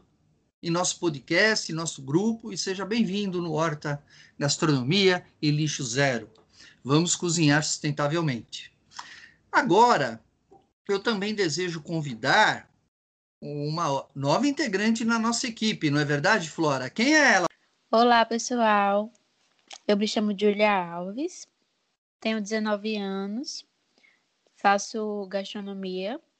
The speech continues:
Speaker 2: na U F P B, estou agora no terceiro período. Eu sou de Juazeiro, na Bahia,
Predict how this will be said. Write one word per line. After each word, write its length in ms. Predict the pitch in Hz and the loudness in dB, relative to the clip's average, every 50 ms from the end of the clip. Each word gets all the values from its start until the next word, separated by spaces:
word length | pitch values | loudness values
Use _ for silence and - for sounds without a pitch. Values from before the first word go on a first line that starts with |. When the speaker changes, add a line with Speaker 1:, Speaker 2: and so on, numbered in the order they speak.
| _ _ _ - | _ _ _ -12
Speaker 2:
na 180 | 208 190 185 | -8 -6 -4
U 40 | 185 | -4
F 200 | 185 185 180 _ _ | -4 -6 -8 _ _
P 140 | - 185 | -12 -12
B, 400 | 180 180 185 175 175 175 185 254 - _ _ _ _ _ _ _ - - _ _ _ _ _ _ | -10 -8 -6 -6 -4 -4 -4 -4 -6 _ _ _ _ _ _ _ -20 -20 _ _ _ _ _ _
estou 380 | - - - - 214 208 208 208 | -18 -12 -6 0 2 2 4 2
agora 340 | 208 208 196 202 202 202 | 2 0 0 -2 -2 -2
no 280 | 202 202 208 202 202 196 | -4 -6 -8 -12 -14 -16
terceiro 360 | - 208 196 - 208 202 208 208 | -16 -16 -14 -14 -12 -14 -14 -10
período. 720 | - 220 214 202 196 190 185 190 190 196 190 247 302 - _ _ _ _ _ _ _ _ _ _ _ _ _ _ _ _ _ _ _ _ _ - _ - | -6 -6 -4 -4 -4 -4 -4 -4 -6 -6 -4 -4 -6 -6 _ _ _ _ _ _ _ _ _ _ _ _ _ _ _ _ _ _ _ _ _ -16 _ -6
Eu 100 | 208 202 | -4 -4
sou 180 | 202 - 220 214 | -2 -2 -2 -2
de 140 | 196 196 | -2 -2
Juazeiro, 640 | 214 214 208 208 220 208 202 202 196 196 202 220 269 | 0 2 4 4 2 0 -2 -4 -4 -4 -4 -4 -6
na 140 | 269 240 208 | -8 -8 -6
Bahia, 640 | 196 196 196 202 202 196 190 190 190 196 214 269 | -6 -4 -4 -4 -4 -4 -6 -6 -6 -6 -6 -6